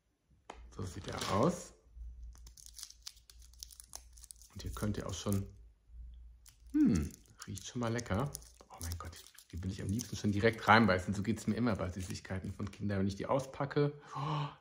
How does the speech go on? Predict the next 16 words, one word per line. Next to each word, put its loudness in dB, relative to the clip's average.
will -6
ich -10
schon -4
direkt -4
reinbeißen. 4
Etwas 12
schlicht 10
sieht's 8
aus, 12
aber 12
ich 8
schneide 8
den 6
jetzt 4
mal 10
durch. 4